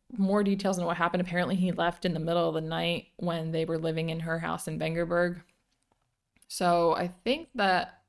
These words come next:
that might have had something to do with why he left her there. Um, it, know that he tells Nenege in the last book that he found her too possessive and he couldn't stand it. But I think maybe it was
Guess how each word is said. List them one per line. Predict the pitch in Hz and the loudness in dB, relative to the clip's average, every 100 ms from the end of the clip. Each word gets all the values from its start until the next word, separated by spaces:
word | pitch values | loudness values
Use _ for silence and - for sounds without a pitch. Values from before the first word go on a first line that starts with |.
| _ - | _ -14
that | 175 170 - - | -2 -2 -2 -2
might | 185 175 175 165 190 | 0 0 2 2 2
have | 202 | 2
had | 196 190 | 0 0
something | 190 202 190 | -2 -2 -2
to | 180 | -2
do | 165 | -2
with | 165 180 | -2 -2
why | 175 156 185 | 2 2 2
he | 190 170 | -2 -4
left | 139 - - | -6 -8 -8
her | 233 | -6
there. | 226 311 285 294 - _ _ - - _ _ _ _ _ | -6 -6 -8 -10 -16 _ _ -20 -20 _ _ _ _ _
Um, | 190 185 170 175 151 - _ _ - | 0 2 2 0 -2 -8 _ _ -6
it, | 180 - - | -6 -6 2
know | 202 208 240 | 6 8 8
that | 247 196 - - _ _ _ | 6 6 2 -6 _ _ _
he | 175 | -4
tells | 196 - 156 170 | -2 2 2 2
Nenege | 170 160 160 165 175 175 175 | 2 -2 -2 0 2 2 0
in | 170 170 170 165 - - | -2 -4 -6 -10 -16 -6
the | |
last | 180 175 175 | -2 0 -2
book | - 175 - _ - _ _ | -4 -4 -6 _ -20 _ _
that | 165 165 - - _ _ _ _ _ | 0 0 -2 -8 _ _ _ _ _
he | 196 226 | 0 4
found | 208 180 | 6 6
her | 185 | 2
too | 180 196 | -2 -2
possessive | 190 196 175 175 185 | 0 0 0 2 0
and | 180 | 0
he | 165 | -2
couldn't | 165 151 | -2 -4
stand | - 156 - | -4 -4 -4
it. | - - _ _ _ _ _ _ _ _ - | -8 -12 _ _ _ _ _ _ _ _ 0
But | 185 | 4
I | 185 | 4
think | 190 190 | 2 0
maybe | 180 175 | 0 2
it | 180 | 0
was | 175 | 0